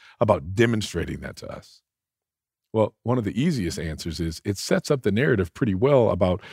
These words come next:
focusing on what the resurrection should mean to us, right? You cannot have a true resurrection without a true death. You have to establish death before you ever get to real resurrection.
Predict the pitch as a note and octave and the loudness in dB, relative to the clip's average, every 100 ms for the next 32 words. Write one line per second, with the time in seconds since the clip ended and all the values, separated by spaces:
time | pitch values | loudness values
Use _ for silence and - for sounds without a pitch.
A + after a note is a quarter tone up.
0 | - - C3 - B2 C#3 A#2+ G#2 G2 G#2+ | -10 2 2 2 -2 0 2 2 2 2
1 | G2 _ - G#2 G2 G2 F#2+ A#2 D3+ G2+ | 0 _ 2 4 6 4 2 -2 -2 -2
2 | F2+ - C2+ D2 - - - - _ _ | -2 -4 -6 -8 -8 -12 -14 -20 _ _
3 | - F#2 G#2+ - - B2+ - - G3 F#3 | -4 -4 -4 -8 2 4 4 4 4 4
4 | D#3+ B2+ D3+ C3+ A2 - C#3 B2 A2 G#2+ | 2 2 2 2 0 -2 2 4 2 0
5 | C3+ - - F#2+ F#2+ - _ A#2+ A#2 - | -2 -4 -4 -4 -6 -12 _ 2 2 4
6 | A2 A#2 - A2+ A2 - - G2 F#2+ F#2 | 2 2 0 -2 -2 -6 -2 0 0 -4
7 | _ - G#2 - - - _ _ _ _ | _ 0 0 0 -6 -20 _ _ _ _
8 | _ G#2 F3 C#3 F3+ G3+ - E3 B2 - | _ 0 0 4 4 4 0 -2 -2 -2
9 | C3+ D#3+ C3+ G#2+ - D#2+ C#3+ C#3 - - | 0 0 0 -2 -4 -2 2 2 0 -14
10 | _ _ - C#3 B2 - B2+ B2+ B2+ A#2 | _ _ 0 2 4 2 2 2 0 0
11 | - A#2+ A2 A2 G2+ F#2 G#2+ A2+ - | -2 -2 0 2 2 2 0 -2 -4